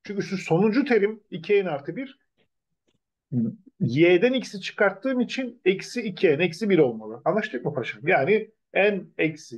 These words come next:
iki n eksi bir olacaktı o zaman. İşte kırk dediği şey neyse yani. Ben hani soruyu değiştirdiğim için o kırk çok mantıklı gelmeyebilir de. Var mı sıkıntı? Yani terim sayısına bak, dikkat et burada. Gözden kaçırdığın muhtemelen o olmuş.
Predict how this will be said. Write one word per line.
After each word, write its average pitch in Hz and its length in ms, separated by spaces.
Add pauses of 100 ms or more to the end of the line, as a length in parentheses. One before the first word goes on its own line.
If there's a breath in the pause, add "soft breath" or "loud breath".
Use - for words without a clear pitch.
iki 170 240
n 127 240
eksi 170 340
bir 196 140
olacaktı 131 600
o 135 40
zaman. 117 360
İşte - 180
kırk - 280
dediği 131 280
şey 113 280
neyse 123 380
yani. 131 240 (400)
Ben 139 120
hani 117 200
soruyu 127 360
değiştirdiğim 131 480
için 131 160
o 135 100
kırk - 400
çok 135 260 (280)
mantıklı 131 440
gelmeyebilir 135 640
de. 113 160 (1160)
Var 196 160
mı 247 100
sıkıntı? 233 400
Yani 180 200
terim 269 220
sayısına 240 320
bak, 208 280
dikkat 202 340
et 160 140
burada. 117 280 (300)
Gözden 165 400
kaçırdığın 160 400
muhtemelen 151 420
o 135 60
olmuş. - 520